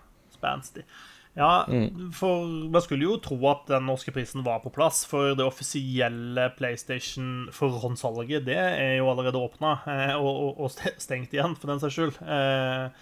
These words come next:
Speaker 1: det gikk vel cirka et, eh, for, fordi, eh, og her er jo rett nok min teori da, men,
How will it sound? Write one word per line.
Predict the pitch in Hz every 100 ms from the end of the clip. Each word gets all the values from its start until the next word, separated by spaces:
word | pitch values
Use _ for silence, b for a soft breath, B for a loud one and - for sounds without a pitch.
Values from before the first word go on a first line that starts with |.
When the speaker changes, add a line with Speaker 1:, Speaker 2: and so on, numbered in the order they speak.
| B B B -
Speaker 1:
det | 135 135
gikk | 127 120 131
vel | 139 135
cirka | 127 - - 135 131
et, | 127 _ -
eh, | 139 139
for, | 135 - - 143 143
fordi, | - 151 151 135 151 147 B B B B -
eh, | 139 131 131
og | 143
her | 131 131 139
er | 135 131
jo | 135
rett | 131 131
nok | 131
min | 131 127
teori | 131 143 143 170
da, | 160 127
men, | 120 131 127